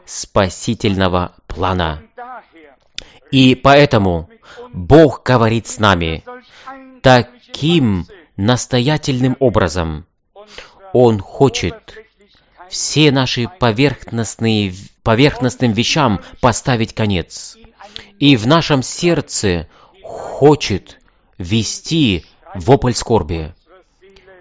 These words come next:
Вопль скорби нашей души. По Писанию, «Моя душа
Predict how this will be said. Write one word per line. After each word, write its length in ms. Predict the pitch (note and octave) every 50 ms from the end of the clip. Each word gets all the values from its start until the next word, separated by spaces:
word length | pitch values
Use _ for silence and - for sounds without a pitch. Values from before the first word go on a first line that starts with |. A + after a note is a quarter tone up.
| E3+ _ _ _ _ _ _ _ _ _ _ G3+ G#3 G#3+ - -
Вопль 580 | G2 F2 D#2+ G#2 - - - - - G#2+ G2
скорби 580 | F2+ - - - - - D3 C3+ A2 G2 A#2+ A#2+
нашей 300 | G#2+ A2+ A2 - G#2+ F#2
души. 300 | A2 G#2 - - F#2+ E2+
По 280 | - _ - D#3+ D3+
Писанию, 800 | - - C#3+ C3+ - - C3+ A2+ G#2 G2 F#2+ F2+ F2 E2+ D#2 - - - - - - - - _
«Моя 480 | - F#2+ G#2+ A#2+ C3+ D3 D3 D3 B2+ G#2
душа 680 | F2 G#2 G2 F2+ - - D#3 D#3 B2 F#2+ F2 D#2+ -